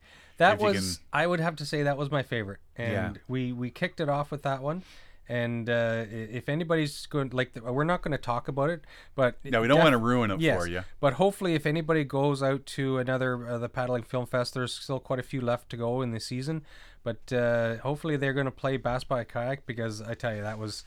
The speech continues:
Speaker 2: That was a
Speaker 1: it,
Speaker 2: funny,
Speaker 1: it
Speaker 2: yeah.
Speaker 1: was funny. It was interesting. There was excitement. There was, there was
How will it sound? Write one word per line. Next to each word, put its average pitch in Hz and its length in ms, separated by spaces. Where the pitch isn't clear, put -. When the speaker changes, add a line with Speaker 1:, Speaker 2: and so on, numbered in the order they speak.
Speaker 2:
That 127 140
was 117 120
a 107 100
Speaker 1:
it, 139 40
Speaker 2:
funny, 101 300
Speaker 1:
it 143 60
Speaker 2:
yeah. 131 120
Speaker 1:
was 113 340
funny. 170 680
It 113 100
was 110 140
interesting. 160 680
There 120 120
was 107 140
excitement. 147 680
There 131 120
was, 117 280
there 120 140
was 113 200